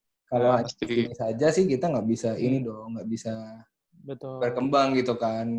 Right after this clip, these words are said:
Speaker 1: tumbuh
Speaker 2: Nggak bisa
Speaker 1: atau
Speaker 2: tahu
Speaker 1: ikut.
Speaker 2: potensial diri kita
Speaker 1: Iya,
Speaker 2: ya.
Speaker 1: eh, eh, makanya saya selalu
Speaker 2: Oke.
Speaker 1: bilang, gini ya, kalau saya itu punya prinsipnya gini, mungkin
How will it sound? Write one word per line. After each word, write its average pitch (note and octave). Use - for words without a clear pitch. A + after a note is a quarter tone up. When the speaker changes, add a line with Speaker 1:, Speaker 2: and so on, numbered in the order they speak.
Speaker 1:
tumbuh A2+
Speaker 2:
Nggak B2+
bisa C#3
Speaker 1:
atau D3+
Speaker 2:
tahu D#3+
Speaker 1:
ikut. E3
Speaker 2:
potensial E3
diri D#3+
kita F3
Speaker 1:
Iya, E3+
Speaker 2:
ya. E3
Speaker 1:
eh, C3
eh, C3
makanya C#3+
saya F#3+
selalu D#3
Speaker 2:
Oke. C3
Speaker 1:
bilang, D3+
gini F3
ya, C3+
kalau C#3+
saya D3+
itu D#3
punya D3+
prinsipnya D3+
gini, B2
mungkin C3